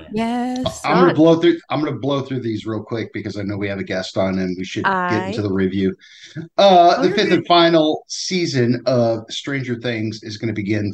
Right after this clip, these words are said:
Speaker 3: filming next month.
Speaker 2: So
Speaker 3: Woohoo.
Speaker 2: excited. So excited.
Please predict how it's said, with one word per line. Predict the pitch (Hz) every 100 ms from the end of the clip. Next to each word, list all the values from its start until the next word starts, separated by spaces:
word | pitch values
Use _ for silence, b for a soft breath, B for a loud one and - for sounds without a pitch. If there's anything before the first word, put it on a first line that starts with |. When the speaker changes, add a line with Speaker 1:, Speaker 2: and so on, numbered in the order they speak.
| -
Speaker 3:
filming | 107 101 101 98 -
next | 101 98 -
month. | 82 80 - _ _ _ _ -
Speaker 2:
So | - - -
Speaker 3:
Woohoo. | 127 190 175 -
Speaker 2:
excited. | 160 156 - - _ _
So | - 180 175
excited. | - 185 180